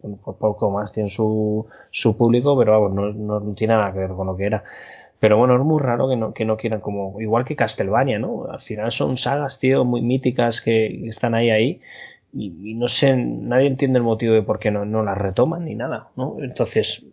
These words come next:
mm, es cier-, no sé, yo no sé, lo de, lo de Silent Hill es una cosa muy, muy rara, que a lo mejor nos sorprenden tarde o temprano y te sacan un juego.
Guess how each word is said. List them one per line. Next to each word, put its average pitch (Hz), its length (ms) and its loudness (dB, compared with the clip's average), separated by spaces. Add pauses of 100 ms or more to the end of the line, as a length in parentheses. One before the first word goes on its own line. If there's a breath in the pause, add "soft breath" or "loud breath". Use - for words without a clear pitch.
(180)
mm, 120 340 -8
es - 240 -6
cier-, 113 240 2
no 113 160 -6
sé, - 240 -4 (100)
yo 139 160 0
no 123 120 2
sé, 120 180 0
lo 110 100 0
de, 107 260 2
lo 110 120 2
de 107 200 4
Silent 131 440 2
Hill 131 120 2
es 123 140 -2
una 110 160 -2
cosa 117 240 0
muy, 110 240 0
muy 110 160 4
rara, 113 300 2 (480 loud breath)
que 113 80 2
a - 20 4
lo 95 60 0
mejor 95 220 -2
nos 120 120 2
sorprenden 107 480 -4
tarde 101 200 -4
o 98 40 -8
temprano 104 400 -6
y 123 60 -6
te 117 120 -8
sacan 98 300 -6
un 90 80 -10
juego. 101 360 -2